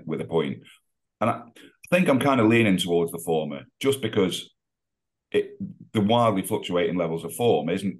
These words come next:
affecting just us. So, I mean, look at Newport. They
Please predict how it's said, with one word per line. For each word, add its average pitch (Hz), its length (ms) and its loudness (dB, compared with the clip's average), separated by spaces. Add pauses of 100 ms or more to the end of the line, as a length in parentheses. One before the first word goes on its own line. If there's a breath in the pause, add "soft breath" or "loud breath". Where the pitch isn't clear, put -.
affecting 82 400 -4
just 85 260 -6
us. - 280 -4 (640)
So, - 120 -8
I 120 40 -2
mean, 127 160 0
look 127 180 -2
at 104 80 -4
Newport. 101 560 -4 (840)
They - 300 -4